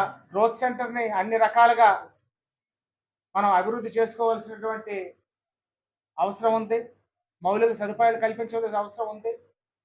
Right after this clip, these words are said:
ముఖ్యంగా రోగ్ ఇండస్ట్రీస్ ఎవరైతే బినామీల పేర్లని ల్యాండ్స్ అక్వైర్ చేసి ఇండస్ట్రీలు పెట్టకుండా ఒక ఇన్వెస్ట్‌మెంట్ రూపంగా ఎవరైతే గ్రోత్ సెంటర్‌ని ట్రీట్ చేస్తున్నారో వాళ్ళందరినీ కూడా ఎలిమినేట్ చేసి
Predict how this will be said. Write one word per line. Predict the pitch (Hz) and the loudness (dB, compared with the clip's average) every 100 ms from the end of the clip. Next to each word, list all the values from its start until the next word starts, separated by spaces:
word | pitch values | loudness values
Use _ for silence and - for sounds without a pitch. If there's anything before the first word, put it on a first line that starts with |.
| _ _ _ | _ _ _
ముఖ్యంగా | 208 208 277 269 269 | -16 -10 -6 0 2
రోగ్ | 196 240 277 | 4 4 4
ఇండస్ట్రీస్ | 254 247 - 185 - _ _ _ _ _ _ _ _ _ - | 0 -2 -6 -12 -16 _ _ _ _ _ _ _ _ _ -2
ఎవరైతే | 180 247 254 254 262 311 311 - _ _ _ _ _ _ _ _ _ _ _ _ _ _ _ _ | 2 4 2 2 2 2 0 -8 _ _ _ _ _ _ _ _ _ _ _ _ _ _ _ _
బినామీల | 190 233 262 262 254 | -2 2 2 2 -2
పేర్లని | 220 233 226 240 269 269 | 0 0 0 -4 -4 -2
ల్యాండ్స్ | 202 214 262 254 - 214 185 - - | 0 0 0 -6 -6 -6 -6 -8 -6
అక్వైర్ | 190 262 262 240 | -4 2 0 2
చేసి | 226 202 277 320 - 202 | -2 -4 -6 -14 -14 -12
ఇండస్ట్రీలు | 233 285 - 277 254 | -2 -2 -2 -6 -4
పెట్టకుండా | 233 226 - 247 254 | -2 -4 -4 -4 0
ఒక | 269 214 | 0 0
ఇన్వెస్ట్‌మెంట్ | 208 247 285 269 285 254 | -2 0 0 0 -4 0
రూపంగా | 254 262 254 254 247 - _ _ _ _ _ _ _ _ _ | -2 -2 -6 -4 -4 -6 _ _ _ _ _ _ _ _ _
ఎవరైతే | 190 233 254 254 | -2 0 0 -2
గ్రోత్ | 190 220 247 | -2 0 0
సెంటర్‌ని | 254 240 233 - | -2 -6 -8 -8
ట్రీట్ | 233 - | -10 -4
చేస్తున్నారో | 254 233 226 220 247 | -2 -2 0 0 4
వాళ్ళందరినీ | 214 190 208 247 254 | 4 2 0 -6 -4
కూడా | 247 220 | -2 0
ఎలిమినేట్ | 220 247 247 - | 0 -2 -4 -4
చేసి | 220 202 277 | -10 -10 -14